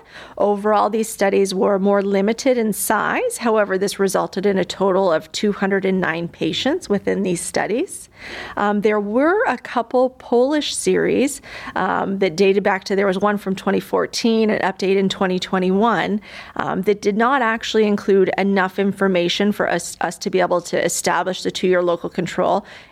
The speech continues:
and wound healing complication rate, so they weren't included in this analysis. Um, but looking at those seven studies with the two hundred and nine patients, we were able to use,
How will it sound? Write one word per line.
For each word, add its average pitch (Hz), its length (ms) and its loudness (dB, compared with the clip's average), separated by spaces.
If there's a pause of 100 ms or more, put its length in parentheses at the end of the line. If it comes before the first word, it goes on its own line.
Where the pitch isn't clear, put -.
and 170 520 0
wound 196 260 4
healing 214 300 2
complication 240 680 0
rate, 233 240 2
so 196 140 -2
they 185 160 2
weren't 185 480 0
included 190 720 2
in 185 260 2
this 165 240 0
analysis. - 960 -4 (460)
Um, 185 260 0
but 185 220 0
looking 226 360 0
at 180 220 -2
those 220 480 2
seven 214 400 0
studies 320 420 0
with 226 140 2
the 202 80 2
two 220 240 0
hundred 208 320 2
and 196 100 2
nine 196 260 2
patients, 214 640 0 (300)
we 214 120 2
were 214 200 4
able 196 280 2
to 202 160 -2
use, 185 480 4